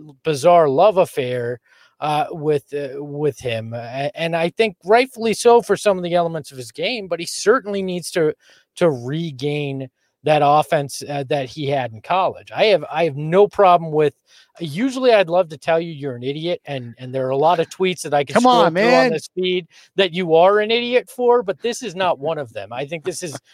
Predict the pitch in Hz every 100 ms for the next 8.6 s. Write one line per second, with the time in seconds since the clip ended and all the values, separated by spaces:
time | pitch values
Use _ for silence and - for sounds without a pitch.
0 | _ - 175 160 160 190 214 190 143 170
1 | 156 165 - 165 156 131 156 185 175 143
2 | 165 185 - 175 160 - - 151 147 131
3 | _ _ _ _ 196 208 175 311 285 226
4 | - 233 190 190 - 190 180 156 147 _
5 | _ _ - 165 156 147 143 - - -
6 | - 147 143 156 170 170 180 _ 165 165
7 | 151 160 190 185 180 _ _ - 170 _
8 | _ 147 _ _ 156 147